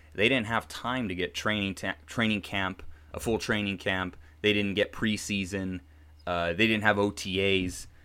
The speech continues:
And so you're seeing a lot of guys just go out there getting hurt, um, because they didn't have that buildup. Um, and so, uh, or they didn't have that time to get started. So,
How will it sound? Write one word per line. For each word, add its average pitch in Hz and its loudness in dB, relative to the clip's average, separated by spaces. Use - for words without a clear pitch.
And 95 -6
so 101 0
you're 107 -2
seeing 139 2
a 117 2
lot 123 6
of 110 4
guys 107 4
just 92 -8
go 107 4
out 110 4
there 101 2
getting 90 -2
hurt, - -4
um, 82 0
because 95 -2
they 95 4
didn't 95 2
have 92 4
that 87 -2
buildup. 92 -2
Um, 80 -4
and 95 -4
so, 90 0
uh, 95 4
or 95 2
they 95 4
didn't 92 -4
have 95 4
that 87 0
time 92 -2
to 82 -4
get 78 -6
started. 92 2
So, 87 -2